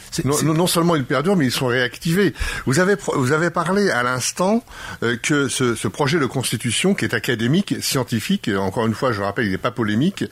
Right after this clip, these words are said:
Speaker 2: euh, que c'est un projet de constitution, euh, qui a, entre autres, euh, qui est sorti d'une étude comparative de cent trente constitutions à travers le monde.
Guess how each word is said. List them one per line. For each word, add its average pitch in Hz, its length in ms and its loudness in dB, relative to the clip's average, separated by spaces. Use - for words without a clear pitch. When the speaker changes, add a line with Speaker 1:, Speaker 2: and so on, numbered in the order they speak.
Speaker 2:
euh, 117 160 2
que 113 60 -4
c'est 147 160 -2
un 147 80 0
projet 160 220 0
de 151 100 -2
constitution, 175 720 0
euh, 117 300 0
qui 143 280 0
a, 131 240 0
entre 120 320 -2
autres, 147 260 0
euh, 107 260 2
qui 120 60 -2
est 110 40 -2
sorti 123 240 -2
d'une 127 160 2
étude 156 220 0
comparative 127 800 0
de 110 120 0
cent 196 200 2
trente 180 220 -2
constitutions 190 800 0
à 131 60 -2
travers 143 320 0
le 139 80 2
monde. 110 400 0